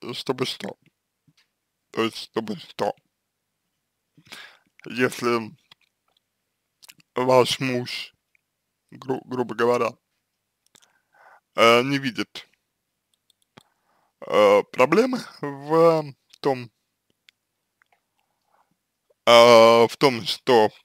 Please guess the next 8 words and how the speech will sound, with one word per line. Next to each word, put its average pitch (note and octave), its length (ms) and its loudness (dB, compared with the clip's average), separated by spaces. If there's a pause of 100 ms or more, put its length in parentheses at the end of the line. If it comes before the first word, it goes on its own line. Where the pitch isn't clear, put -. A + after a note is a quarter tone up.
(680)
происходит B2+ 600 -2
между A2+ 460 -8
ним B2 460 -10
и A2 120 -10
ё-, A#2 300 -4 (140)
и A2+ 60 -8
его B2 480 -4
мамой. G#2 460 -2